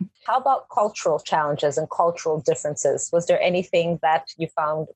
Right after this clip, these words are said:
Speaker 2: challenging?
Speaker 1: You know, Ireland has many church, and people, like, religion is, um, everybody so familiar with. But for me, it's a new thing. So wh-, wh-, when I, when I grow up, the, the, uh, the Chinese promote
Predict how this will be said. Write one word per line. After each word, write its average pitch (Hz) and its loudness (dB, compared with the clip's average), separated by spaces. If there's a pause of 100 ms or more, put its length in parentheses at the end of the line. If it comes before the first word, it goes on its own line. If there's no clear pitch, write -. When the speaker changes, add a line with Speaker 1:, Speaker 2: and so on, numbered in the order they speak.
Speaker 2:
challenging? 196 0 (180)
Speaker 1:
You 233 2
know, 247 2
Ireland 233 2
has 196 0
many 202 2
church, - -2 (200)
and 196 0 (720)
people, 202 0 (100)
like, 196 0
religion 202 2
is, 185 -2
um, 175 0 (320)
everybody 196 0
so 214 0
familiar 208 2
with. 151 -2 (200)
But 208 0
for 208 0
me, 240 2
it's 196 -2
a 196 0
new 214 2
thing. 196 -2 (100)
So 285 2
wh-, 247 2
wh-, 262 2
when 277 2
I, 269 2
when 254 2
I 269 0
grow 226 2
up, 202 2
the, 196 2
the, - 2
uh, 208 0
the 208 2
Chinese 233 0 (220)
promote 202 2